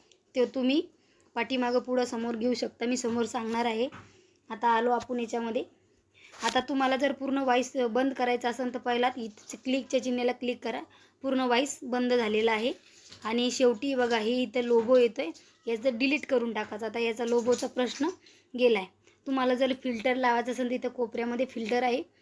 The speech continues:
तुम्ही कोणचं पण फिल्टर सिलेक्ट करू शकता, तुम्हाला जे आवडेल ते. मी जास्त करून, अ,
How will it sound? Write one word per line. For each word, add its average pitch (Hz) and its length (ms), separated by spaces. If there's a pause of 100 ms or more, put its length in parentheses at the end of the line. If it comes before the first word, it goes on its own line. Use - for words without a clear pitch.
(500)
तुम्ही 269 160
कोणचं 262 360
पण 277 220
फिल्टर 254 360
सिलेक्ट 233 340
करू 247 220
शकता, 240 400 (960)
तुम्हाला 247 280
जे 247 140
आवडेल 226 400
ते. 269 260 (600)
मी 240 120
जास्त 233 340 (120)
करून, 269 340
अ, 247 400